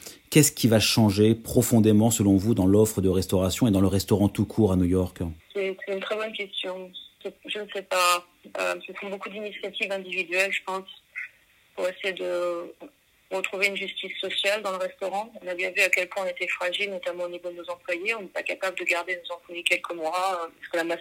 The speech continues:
Speaker 2: salariale est beaucoup trop élevée pour les petites structures comme la nôtre.
Speaker 1: Mhm.
Speaker 2: Donc, peut-être réfléchir à ça. Le problème, c'est qu'on n'est vraiment pas aidé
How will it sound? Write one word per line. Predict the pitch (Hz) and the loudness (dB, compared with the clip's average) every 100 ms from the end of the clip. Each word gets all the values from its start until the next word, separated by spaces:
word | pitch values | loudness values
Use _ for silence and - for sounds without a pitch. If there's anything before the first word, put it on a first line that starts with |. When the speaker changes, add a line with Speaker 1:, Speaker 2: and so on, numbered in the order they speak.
| - | -4
Speaker 2:
salariale | 170 170 185 | -2 0 0
est | 180 | -2
beaucoup | 170 - | -8 -10
trop | - 185 | -8 -6
élevée | 185 170 175 | -4 -4 -4
pour | 180 | -4
les | 165 | -4
petites | - - | -8 -10
structures | 175 - 185 | -10 -6 -4
comme | - 170 | -4 -2
la | 170 | -4
nôtre. | 175 233 - - - | -2 -4 -8 -12 -8
Speaker 1:
Mhm. | - | -6
Speaker 2:
Donc, | 82 82 | -4 -4
peut-être | - - | -4 -4
réfléchir | 185 175 180 - 185 | -2 -2 2 2 2
à | 175 - | -2 0
ça. | 190 220 _ - | -2 -2 _ -14
Le | |
problème, | - 185 202 226 | -4 0 0 -2
c'est | 202 | -6
qu'on | 185 | -4
n'est | 180 | -2
vraiment | 170 180 180 | 0 0 0
pas | 175 175 | 2 2
aidé | 175 196 | 0 -4